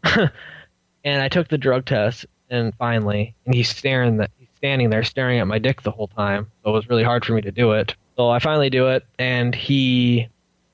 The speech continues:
was looking at it for a while. Finally, he's like, "Yeah, you're dirty." I'm like, "Yeah, I, I don't, I didn't know I was gonna be still, but,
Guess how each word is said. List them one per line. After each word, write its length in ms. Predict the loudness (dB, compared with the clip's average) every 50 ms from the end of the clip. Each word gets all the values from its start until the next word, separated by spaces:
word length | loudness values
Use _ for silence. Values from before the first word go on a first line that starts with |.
| _ _
was 140 | -12 -4 -2
looking 240 | -2 0 0 0 0
at 160 | 0 -2 -4
it 80 | -4
for 100 | -2 0
a 80 | 2 2
while. 560 | 4 2 2 2 2 2 2 2 0 -2 -8 _ _ _ -4
Finally, 320 | -2 -2 0 2 2 4
he's 200 | 4 2 2 2
like, 520 | 2 2 2 2 2 2 0 -2 -4 -8 -18 _ _ _ _ _ _ _ _
"Yeah, 180 | -4 -2 0 0
you're 220 | 2 2 2 2
dirty." 600 | 2 2 2 4 4 4 2 2 0 -2 -4 -8 -12 _ _ _ _ _ _ _ _ _ _ -6
I'm 120 | -4 -2
like, 360 | 0 0 0 0 -2 -6 -12 _ _ _ _ _ _ _ _ _ _ _ _ _ _ _ _ -6
"Yeah, 440 | -4 -2 0 0 0 0 0 0 -2 -2
I, 340 | -2 -2 -2 -2 -4 -6 -12 _ _ _ _
I 100 | -4 -2
don't, 280 | 0 0 0 -2 -4 -4
I 140 | -4 -4 -2
didn't 160 | 0 0 2
know 80 | 2 2
I 80 | 2
was 140 | 2 2 0
gonna 200 | 0 0 2 2
be 220 | 2 4 4 4 2
still, 420 | 0 0 0 2 4 4 4 4
but, 320 | 4 2 2 2 2 -2